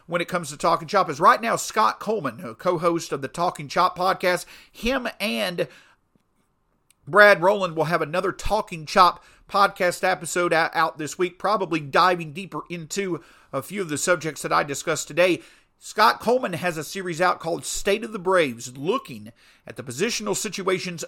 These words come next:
of the Braves from their infield to their outfield and so on. Make sure to check out that. Also, make sure, make sure to check out Talking Chop this week, where we will have plenty of Hall of Pro-, Fame profiles making the case for Wa-, for Billy Wagner,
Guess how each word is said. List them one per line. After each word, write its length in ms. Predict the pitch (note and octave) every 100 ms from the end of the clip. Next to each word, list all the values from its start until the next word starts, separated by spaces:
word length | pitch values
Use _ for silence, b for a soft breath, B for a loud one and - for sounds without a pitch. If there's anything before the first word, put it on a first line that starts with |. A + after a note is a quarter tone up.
| -
of 220 | G3 F3+
the 60 | F3+
Braves 500 | E3+ F3+ F#3 F#3 -
from 220 | D#3 C3+
their 140 | C3+ -
infield 460 | A#3 G3 G#3+ G3+
to 80 | F3+
their 160 | C#3+ E3+
outfield 380 | G3 - F3
and 140 | C3+ A#2+
so 300 | - F3+ G3
on. 160 | F#3 B B B
Make 320 | C3+ E3 A#3 -
sure 220 | F#3+ F#3
to 120 | C#3+
check 280 | - E3+ -
out 200 | C#3 -
that. 280 | G3 F#3 - b b -
Also, 580 | D#3+ D#4 - - C#3
make 200 | C#3 F3
sure, 380 | - G#3 G3 -
make 240 | E3+ G3 -
sure 160 | G3+
to 100 | F3
check 220 | - G3
out 160 | F#3+ -
Talking 320 | G3+ F#3+ F3
Chop 260 | D#3 F3+ -
this 220 | F3+ -
week, 240 | G3 F#3+
where 80 | D#3+
we 140 | D#3+ F#3
will 140 | F3
have 260 | D#3+ D3 -
plenty 600 | - C4+ D4 G#3 D3 C3+ b b
of 160 | C3 A#2+
Hall 280 | - G3+ A#3+
of 120 | A#3+
Pro-, 220 | - -
Fame 300 | - G#3+ F#3+
profiles 540 | E3 G#3 F#3+ E3 B2 C3+
making 380 | D3+ B3 C#4 C4
the 80 |
case 400 | - A3 G3 - - B B
for 180 | D3+ D3
Wa-, 440 | B2+ E3 G#3+ F3
for 140 | D3+ D3
Billy 180 | D3
Wagner, 540 | C#3 G3+ G#3+ G#3 G#3